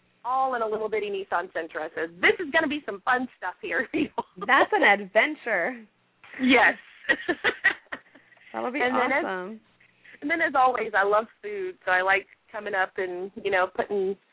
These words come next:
Speaker 1: recipes that I've tried out that have kind of been successful on there as well.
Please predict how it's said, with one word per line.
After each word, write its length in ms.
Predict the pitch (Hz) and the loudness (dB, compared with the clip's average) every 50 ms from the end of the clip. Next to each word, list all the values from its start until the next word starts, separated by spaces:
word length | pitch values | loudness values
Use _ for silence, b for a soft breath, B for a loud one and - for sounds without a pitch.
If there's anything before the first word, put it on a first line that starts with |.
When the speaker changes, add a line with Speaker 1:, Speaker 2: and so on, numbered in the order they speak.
| _ _ - | _ _ 0
Speaker 1:
recipes 540 | 254 262 262 - 277 - 262 226 220 214 190 | 0 0 0 -2 -6 -4 -2 0 0 0 2
that 100 | 202 190 | 4 4
I've 160 | 185 180 - | 4 4 2
tried 280 | - - 190 175 170 180 | 0 0 2 2 4 4
out 200 | 175 180 - - | 2 2 2 0
that 60 | 180 | -4
have 140 | 180 165 - - | -6 -6 -4 -6
kind 180 | - 175 185 | -6 -6 -6
of 60 | 180 185 | -6 -6
been 140 | 175 180 185 - | -8 -8 -10 -12
successful 520 | 180 - - - 170 170 - _ - 170 165 | -18 -14 -8 -8 -8 -8 -8 _ -20 -18 -16
on 180 | 160 165 165 | -14 -14 -12
there 200 | 165 165 165 165 175 | -10 -8 -8 -8 -8
as 80 | - - - | -10 -6 0
well. 440 | 160 165 165 165 170 - - - | 4 6 6 6 6 4 0 -6